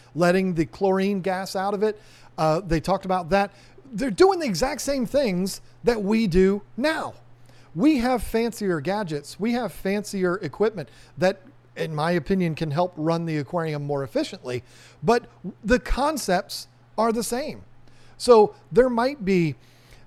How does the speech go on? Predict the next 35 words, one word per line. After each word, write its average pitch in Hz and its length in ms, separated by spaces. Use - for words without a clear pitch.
uh, - 120
outdated 196 960
styles 160 1000
of 135 160
things. 120 580
You 135 120
know, 120 180
they 131 220
had 135 460
box 170 380
filters 175 640
then, 175 540
we 160 140
have 160 300
sponge 180 360
filters 175 480
now, 160 320
which 135 460
you 139 100
can 202 140
still 196 240
get 180 180
box 120 240
filters 127 380
too, 208 240
but, 160 200
you 226 120
know, 202 80
maybe 220 280
the 185 160
styles 175 840
of 139 180
things 143 280
have 135 120
changed, 135 440